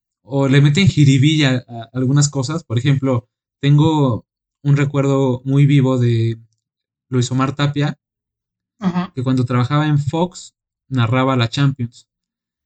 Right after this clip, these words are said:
Speaker 1: Y es
Speaker 2: Ok.
Speaker 1: el que decía, eh, "Ya comienzan noventa minutos del deporte más hermoso del mundo".
Speaker 2: Ah,
Speaker 1: Entonces,
Speaker 2: sí.
Speaker 1: eso como que,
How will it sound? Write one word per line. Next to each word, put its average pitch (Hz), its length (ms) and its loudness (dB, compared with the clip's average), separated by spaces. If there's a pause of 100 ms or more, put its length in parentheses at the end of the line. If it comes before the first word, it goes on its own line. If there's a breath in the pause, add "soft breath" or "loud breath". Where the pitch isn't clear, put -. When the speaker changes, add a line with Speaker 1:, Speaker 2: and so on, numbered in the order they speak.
(120)
Speaker 1:
Y 139 140 2
es 170 80 2
Speaker 2:
Ok. 156 60 0
Speaker 1:
el 143 120 0
que 131 80 -2
decía, 120 720 0 (160)
eh, 117 320 -2
"Ya 180 180 0
comienzan 147 800 2
noventa 143 540 2
minutos 175 600 2 (500)
del 120 120 0
deporte 131 420 -2
más 139 260 2
hermoso 135 420 2
del 117 100 0
mundo". 113 300 -8 (500)
Speaker 2:
Ah, 170 100 -6
Speaker 1:
Entonces, 160 320 4
Speaker 2:
sí. - 100 -6
Speaker 1:
eso 175 240 0
como 151 180 -2
que, 131 300 0